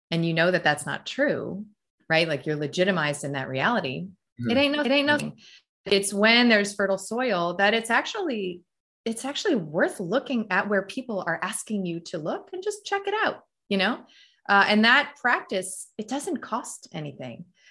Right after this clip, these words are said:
Speaker 1: Um, but it does help us to see, "Wow, I'm, I'm divided here in my, in my own connection to what I'm saying is true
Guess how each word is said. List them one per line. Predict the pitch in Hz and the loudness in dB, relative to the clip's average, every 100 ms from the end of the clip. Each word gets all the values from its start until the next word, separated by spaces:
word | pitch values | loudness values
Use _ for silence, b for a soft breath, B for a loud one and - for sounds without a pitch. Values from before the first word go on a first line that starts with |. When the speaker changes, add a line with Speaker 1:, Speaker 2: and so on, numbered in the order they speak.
| b b | b b
Speaker 1:
Um, | 180 170 160 156 - | 4 6 4 0 -8
but | 190 226 | 0 4
it | 247 247 | 4 4
does | 262 254 | 2 2
help | 233 | -4
us | 226 - | -4 -6
to | 214 | -8
see, | - 277 | -4 -4
"Wow, | 220 214 170 | 0 2 2
I'm, | - 220 226 220 - _ - | 2 2 2 -2 -8 _ 0
I'm | 226 | 0
divided | 220 185 175 190 170 - | 2 2 4 2 0 -6
here | - 156 123 - | -6 -2 -2 -2
in | 180 175 | 0 2
my, | 160 | 2
in | 202 196 | 0 0
my | 175 - | 0 0
own | 208 220 214 202 | 2 4 2 0
connection | 196 165 - - 147 139 - | -4 -6 -6 -8 -8 -8 -6
to | 160 | -6
what | 151 147 | -2 0
I'm | 139 | -2
saying | 135 170 151 147 | -4 -8 -8 -8
is | 143 | -12
true | - 156 | -10 -10